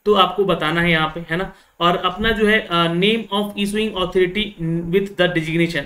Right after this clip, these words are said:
आपका designation क्या रहा वहाँ पे, ये भी बताना है आपको यहाँ पे, है ना। जिस authority के तहत आपका जो है यहाँ पे, अ,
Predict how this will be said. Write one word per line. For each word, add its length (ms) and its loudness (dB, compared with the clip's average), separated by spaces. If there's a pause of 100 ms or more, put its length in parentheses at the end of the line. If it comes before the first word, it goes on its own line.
आपका 220 -2
designation 540 0
क्या 140 4
रहा 140 2
वहाँ 280 0
पे, 160 -4 (280)
ये 120 6
भी 100 4
बताना 360 2
है 60 -2
आपको 240 -4
यहाँ 140 -10
पे, 60 -4
है 60 -2
ना। 220 -2
जिस 180 -4
authority 380 -2
के 120 0
तहत 500 0
आपका 260 -2
जो 140 -4
है 200 -4 (340)
यहाँ 220 0
पे, 60 4 (480)
अ, 400 0